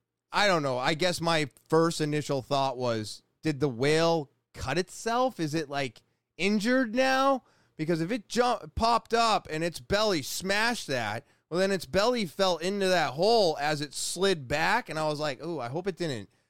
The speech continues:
But their, their skin must be super tough. I, I mean, that little bit of glass, that little window probably wasn't enough to, like, cut it open.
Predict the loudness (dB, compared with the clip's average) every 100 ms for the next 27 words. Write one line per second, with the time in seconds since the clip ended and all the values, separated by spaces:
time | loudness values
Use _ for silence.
0 | _ -2 0 2 2 0 0 2 2 0
1 | -2 -2 -2 -6 -10 -10 -8 -8 -8 -12
2 | -12 -14 -12 -8 -6 -4 -2 -2 0 -2
3 | -2 0 0 0 -4 _ _ _ -4 -2
4 | -4 -8 -4 -2 -2 -4 -6 -6 -4 -4
5 | -4 -6 -6 -6 -6 -6 -8 -6 -6 -6
6 | -8 -10 -8 -10 -10 -10 -10 -10 -16 _
7 | _ _ _ _ _ _ -8 -4 -2 -4
8 | -2 -2 -2 -6 -8